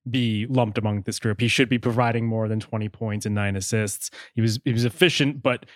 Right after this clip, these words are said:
he actually needs to be putting up more than fifteen shots. He should be taking thirty in a game like this. I'm,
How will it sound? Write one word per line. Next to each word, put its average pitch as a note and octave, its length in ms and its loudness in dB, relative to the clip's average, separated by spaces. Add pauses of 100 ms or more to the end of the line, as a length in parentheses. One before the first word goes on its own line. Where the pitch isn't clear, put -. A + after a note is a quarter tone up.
he D#3+ 140 4
actually D3 300 2
needs C3+ 260 0
to C3 80 -2
be A#2+ 120 -2
putting A#2+ 280 0
up B2 120 0
more A#2 280 4
than A2 200 2
fifteen G#2+ 340 -2
shots. G2+ 300 -2
He A2 80 -2
should G2+ 160 -2
be A#2+ 100 2
taking A#2 300 2
thirty C3 380 4
in A2+ 80 2
a A2+ 60 2
game G#2+ 280 0
like G#2+ 220 -2
this. G2+ 320 0 (360)
I'm, G#2+ 300 0